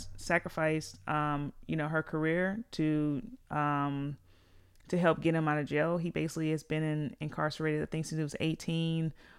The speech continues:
on, like, a burglary charge, but he actually wasn't even there on the scene. So it was overturned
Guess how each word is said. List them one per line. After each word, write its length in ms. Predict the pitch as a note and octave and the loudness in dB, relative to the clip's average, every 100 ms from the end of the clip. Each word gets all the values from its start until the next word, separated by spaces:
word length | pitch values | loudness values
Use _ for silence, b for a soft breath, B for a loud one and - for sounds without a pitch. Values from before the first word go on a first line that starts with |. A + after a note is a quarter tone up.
| B | B
on, 100 | F3 | 2
like, 160 | E3+ D#3+ | 2 2
a 60 | |
burglary 420 | D3+ D#3+ E3 E3+ E3 | 2 4 6 4 4
charge, 420 | E3+ D#3+ D#3 - | 4 6 6 2
but 120 | D#3+ | 0
he 120 | E3+ | 4
actually 280 | E3+ D3+ E3 | 4 4 0
wasn't 340 | D3+ D#3+ D#3+ | 2 2 2
even 220 | E3 D#3+ D#3 | 0 0 0
there 180 | D3+ | 0
on 140 | D3+ D3+ | 0 -2
the 100 | D3 | -4
scene. 480 | - D#3+ E3+ G3+ G#3 b b b | -2 -2 2 2 0 b b b
So 320 | - E3+ D#3+ D#3+ | 2 6 8 6
it 140 | E3+ | 4
was 280 | D#3+ E3 - | 4 4 4
overturned 760 | F3 D#3+ D#3+ E3 E3 D#3 D3+ | 2 2 2 2 2 2 0